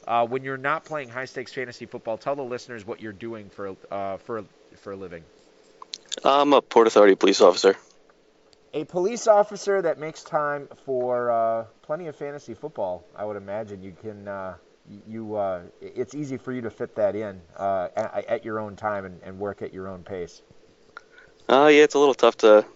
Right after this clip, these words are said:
Speaker 2: to keep as many as I do going, but, uh, I enjoy it, so.
Speaker 1: <laughs> You do enjoy it, and you do good at it.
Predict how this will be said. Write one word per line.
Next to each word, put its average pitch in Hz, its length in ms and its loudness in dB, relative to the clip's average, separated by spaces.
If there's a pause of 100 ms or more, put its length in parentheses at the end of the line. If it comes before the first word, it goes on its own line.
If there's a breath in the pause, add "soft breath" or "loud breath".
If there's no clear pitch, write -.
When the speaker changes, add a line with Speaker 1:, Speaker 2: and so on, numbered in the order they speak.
(120)
Speaker 2:
to 107 100 -8
keep 113 200 4
as 98 100 4
many 101 220 4
as 104 100 6
I 101 80 6
do 101 160 6
going, 104 340 8
but, 95 220 2
uh, 98 180 4 (1000)
I 110 80 4
enjoy 95 260 8
it, 92 60 0
so. 90 240 4 (140)
Speaker 1:
<laughs> 156 120 -10
You 160 140 0
do 151 200 -2
enjoy 139 300 0
it, 135 40 -4
and 123 80 -12
you 120 80 -8
do 127 160 -6
good 123 240 -4
at 104 200 -2
it. 98 120 -12